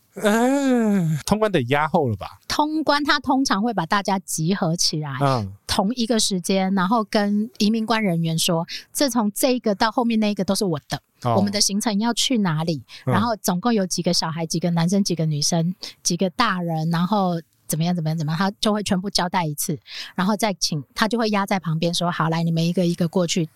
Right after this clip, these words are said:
Speaker 2: 到行李转盘旁边等我，先去上厕所。”
Speaker 1: 可是很多移民官不能这样子走啊。他
Speaker 2: 对，团可以。
Speaker 1: 团可以吗？
Speaker 2: 团可以，对，团可以。然后如果不行的话，他，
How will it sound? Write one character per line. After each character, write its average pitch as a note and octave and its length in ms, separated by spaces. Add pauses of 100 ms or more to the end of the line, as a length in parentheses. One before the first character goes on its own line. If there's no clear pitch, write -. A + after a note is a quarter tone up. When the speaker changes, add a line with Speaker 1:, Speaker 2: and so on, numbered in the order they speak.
(220)
Speaker 2:
到 G3+ 300
行 G3 360
李 F#3+ 200
转 F3 200 (120)
盘 D#3 260
旁 E3 240
边 F#3 280
等 D#3 300
我， F3 200 (320)
先 G#3 360
去 G3+ 320
上 E3 380
厕 D3+ 300
所。” - 180
Speaker 1:
可 D3+ 140
是 G3 460
很 C#3 220
多 F#3+ 160
移 E3 120
民 D3+ 180
官 E3 180
不 E3+ 120
能 B2+ 100
这 D3+ 100
样 B2+ 160
子 A2 140
走 F#2+ 400
啊。 - 220 (240)
他 - 140
Speaker 2:
对， G#3+ 100
团 G3+ 340
可 F#3 220
以。 F3 160 (200)
Speaker 1:
团 D3 220
可 D3+ 160
以 D#3 140
吗？ G3+ 80
Speaker 2:
团 E3+ 200
可 D#3 220
以， D3+ 140 (200)
对， D3+ 220 (340)
团 F#3 280
可 G3 200
以。 G3+ 140
然 F3 100
后 A#3 140
如 A3+ 100
果 C4 100
不 A#3+ 140
行 F3 280
的 F3+ 120
话， G#3+ 140
他， A3 160